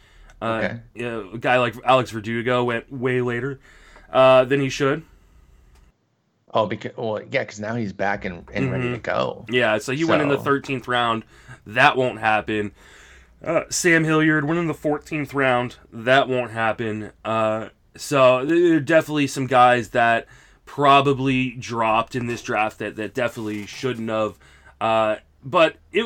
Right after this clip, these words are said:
Speaker 1: it was a, it was a definitely an interesting exercise and fun exercise. A lot of smart guys, uh, in, in this league.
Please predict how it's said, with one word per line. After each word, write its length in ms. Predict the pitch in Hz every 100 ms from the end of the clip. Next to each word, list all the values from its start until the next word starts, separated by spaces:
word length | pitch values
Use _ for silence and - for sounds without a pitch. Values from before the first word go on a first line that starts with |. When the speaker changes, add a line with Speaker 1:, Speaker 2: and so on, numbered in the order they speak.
| 180
Speaker 1:
it 60 |
was 200 | 208 202
a, 180 | 208 202 165
it 60 |
was 140 | 180 156
a 60 |
definitely 600 | 127 165 214 254 156 139 -
an 100 | 139
interesting 640 | 151 156 165 139 151 135 135
exercise 640 | 135 - 117 139 131 120
and 140 | 123 117
fun 220 | 123 123
exercise. 600 | 123 - 120 123 117 113
A 40 |
lot 140 | 120 113
of 60 |
smart 320 | - 120 117
guys, 500 | 113 107 107 110 - - - - -
uh, 220 | 104 107 107
in, 300 | 127 123 113
in 180 | 131 127
this 220 | 117 -
league. 440 | 110 123 123 113